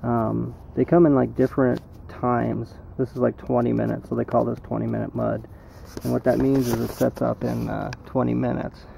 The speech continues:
You can get it in, I think there's, like, forty minutes, like, ten minutes,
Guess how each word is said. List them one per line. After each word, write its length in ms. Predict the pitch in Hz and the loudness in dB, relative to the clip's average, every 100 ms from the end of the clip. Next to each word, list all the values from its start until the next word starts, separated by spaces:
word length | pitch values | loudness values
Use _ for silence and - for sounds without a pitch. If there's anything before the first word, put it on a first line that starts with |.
| - | -10
You 80 | 135 | -2
can 180 | 131 120 | 0 4
get 140 | 127 | 6
it 120 | 127 | 6
in, 280 | 123 120 120 - - - - - - - - - - | 4 0 -2 -8 -16 -20 -20 -20 -20 -20 -20 -20 -10
I 80 | 135 | -4
think 160 | 160 | -2
there's, 160 | 135 120 | 0 0
like, 340 | 117 - - - - - - - - - - | 0 -2 -4 -10 -20 -20 -20 -20 -20 -20 -2
forty 300 | 131 131 131 | 4 4 6
minutes, 600 | 127 123 123 120 - - - | 4 2 2 0 -6 -16 -14
like, 80 | - | -14
ten 260 | - 127 123 | -2 0 2
minutes, 540 | 123 120 120 - - | 2 2 0 -4 -14